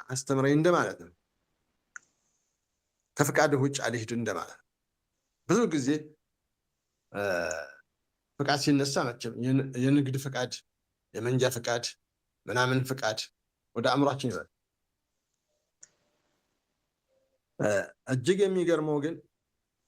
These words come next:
ይህን ክፍል ጌታ ሲያስተምረኝ በጣም ብዙ በተለይ በነጋዴ አስተማረኝ። በ-፣ ፍቃድ የሌለው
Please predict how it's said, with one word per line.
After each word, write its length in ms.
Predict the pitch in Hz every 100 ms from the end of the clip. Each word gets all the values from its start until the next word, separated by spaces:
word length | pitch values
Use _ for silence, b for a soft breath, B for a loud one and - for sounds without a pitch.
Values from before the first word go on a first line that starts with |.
| _
ይህን 240 | 147 165
ክፍል 380 | 165 151 165 143 -
ጌታ 320 | 123 131 147
ሲያስተምረኝ 680 | 147 160 151 - 143 135 143 - _ _ _ _ _ _ _ _ _ _ _ _ _ _ _
በጣም 1160 | 120 143 143 196 277 302 285 277 247 190 170 - _ _ _ _ _ _ _ _ _ _ _ -
ብዙ 220 | 143 156 175 156 123 107 101
በተለይ 420 | 107 131 147 156
በነጋዴ 760 | 139 156 160 135 - 165 175 170 -
አስተማረኝ። 580 | 135 - 160 104 - - _ _ _ _ _ _ _ _ _ _ _ _ _ _ _ _ _ _ _ _ _ _ _ _ _ _ _ _ _ _ _ _ _ -
በ-፣ 140 | 65 - - _
ፍቃድ 420 | - 180 202 214
የሌለው 760 | 151 147 156 151 151 147 165 143